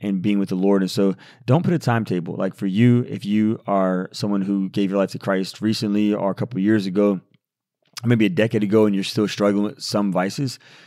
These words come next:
that are the same as when you first encountered the love of God, like, look to her as someone who can give you hope. It was seventeen years of intentional and consistent prayer and fasting and penance,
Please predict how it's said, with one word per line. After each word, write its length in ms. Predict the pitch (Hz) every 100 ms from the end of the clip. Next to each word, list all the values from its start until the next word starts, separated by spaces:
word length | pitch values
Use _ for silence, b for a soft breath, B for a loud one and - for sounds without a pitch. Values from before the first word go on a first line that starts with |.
| B
that 140 | 110 104
are 120 | 101
the 100 | 95
same 420 | - 101 104 101
as 320 | - 104 98 90
when 100 | 98
you 80 |
first 400 | 90 101 104 - -
encountered 400 | 95 95 95 92
the 80 |
love 140 | 95 90
of 120 | 87
God, 400 | 92 98 110 123 B B B -
like, 140 | 95
look 260 | 101 123 -
to 120 | 107
her 220 | 101 104
as 120 | 92
someone 260 | - 101 95
who 120 | 95
can 140 | 92 92
give 140 | 90
you 100 | 90
hope. 260 | 101 90 -
It 60 | 104
was 120 | 92
seventeen 640 | - 113 110 107 107 101
years 460 | 98 98 87 87 -
of 160 | 104 95
intentional 800 | 90 - - 113 - 101 95 -
and 120 | 101 95
consistent 760 | 90 - 104 - 92 - -
prayer 320 | - 101 98 92
and 100 | 90
fasting 420 | 101 92 - 92
and 100 | 87
penance, 440 | 101 92 - -